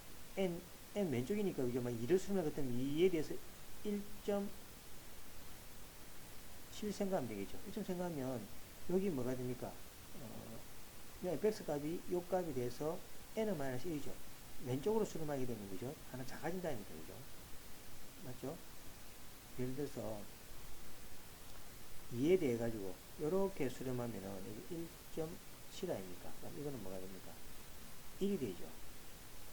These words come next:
요래 수렴하면은 이 점 오가 있다면 이거는 뭐가 됩니까? 이가 돼버리죠. 그래서 이 값에 대해서 수렴할 때는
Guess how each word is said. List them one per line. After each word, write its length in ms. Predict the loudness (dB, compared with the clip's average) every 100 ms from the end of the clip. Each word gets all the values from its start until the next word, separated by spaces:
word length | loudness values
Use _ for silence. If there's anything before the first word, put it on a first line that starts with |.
| -2 2
요래 180 | 2
수렴하면은 680 | 2 2 2 4 2 2 -2 -4 -6 -6 -6 -6
이 60 | -8 -10 -6 -2
점 220 | -2 -2 -6 -4 -4 -4 -4 -2
오가 280 | 2 2
있다면 280 | 2 0 -2
이거는 280 | -2 0 0
뭐가 160 | 0 -2
됩니까? 240 | -4 -6 -6 -8 -8 -8 0
이가 180 | 2 2
돼버리죠. 380 | 2 -2 -2 -4
그래서 180 | -4 -2 -4 -8 -12 -8
이 60 | -2 6
값에 260 | 6 6
대해서 580 | 2 2 0 -2 -2 -4 -6 -6 -6 -8 -8 -8 -8
수렴할 380 | 2 4 6 4
때는 340 | 2 0 0